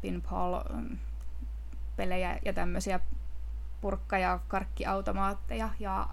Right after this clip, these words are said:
mä itse asiassa, mä harhauduin tutkimaan näitä kolmekymmentäluvun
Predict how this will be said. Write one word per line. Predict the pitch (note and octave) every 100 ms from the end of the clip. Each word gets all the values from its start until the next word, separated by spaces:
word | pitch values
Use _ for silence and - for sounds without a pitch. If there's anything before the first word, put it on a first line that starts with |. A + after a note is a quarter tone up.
| - A3
mä | G3+
itse | A3 - A3
asiassa, | G#3+ G#3+ G3 - F#3+ - - - - - - -
mä | G#3+ G3+ - - - - - - - - - - - - -
harhauduin | B3 C4 B3+ G#3+ G#3 G3 F#3+ F#3
tutkimaan | F#3+ - F#3+ F3 F3 E3 D3 -
näitä | F#3+ F#3 - - - - - - - - - - - - A3+ A#3+ - - - - -
kolmekymmentäluvun | A#3 A3+ A3+ A3 G3+ F#3+ G3 F#3+